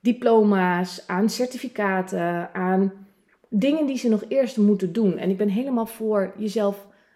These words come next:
eh, onderwijzen, hè, jezelf, eh, ontwikkelen, door laten groeien. Maar ik ben er niet voor dat we met z'n allen zo kijken naar, "Oh, maar wat heb jij dan voor papiertje?" Want ik ken echt hele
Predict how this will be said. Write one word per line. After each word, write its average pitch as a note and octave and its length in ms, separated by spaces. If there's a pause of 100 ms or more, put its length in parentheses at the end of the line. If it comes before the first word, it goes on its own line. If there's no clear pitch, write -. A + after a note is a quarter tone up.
(180)
eh, F#3+ 240 (140)
onderwijzen, A#3 680
hè, B3 60
jezelf, F#3+ 500 (440)
eh, F#3+ 160 (100)
ontwikkelen, A#3+ 720 (160)
door G#3+ 360
laten A#3 280
groeien. G#3 440 (380)
Maar G3+ 300
ik G#3+ 100
ben A#3 140
er A3 100
niet A#3+ 380
voor G#3+ 600 (180)
dat G#3 240
we G3+ 60
met G3 180
z'n - 80
allen G3 280
zo F#3 120
kijken F#3 400
naar, F#3 300
"Oh, G3+ 100
maar G3 120
wat G3+ 140
heb G3+ 120
jij G3+ 140
dan F#3 160
voor F#3 160
papiertje?" G3 600
Want F#3 180
ik G3 140
ken A3 260
echt - 280 (380)
hele C#4 840